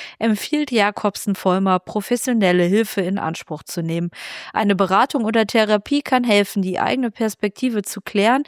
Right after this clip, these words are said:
die Beziehung realistischer zu betrachten und respektvolle Kontaktangebote zu machen.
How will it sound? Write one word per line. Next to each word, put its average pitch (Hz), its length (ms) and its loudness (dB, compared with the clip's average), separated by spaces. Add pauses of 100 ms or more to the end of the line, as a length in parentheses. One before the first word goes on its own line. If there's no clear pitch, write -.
(360)
die 226 80 2
Beziehung 247 540 0
realistischer 214 760 2
zu - 200 -8
betrachten 226 580 -4
und 269 320 -2
respektvolle 220 760 0
Kontaktangebote 175 1120 -4
zu - 180 -10
machen. 170 400 -10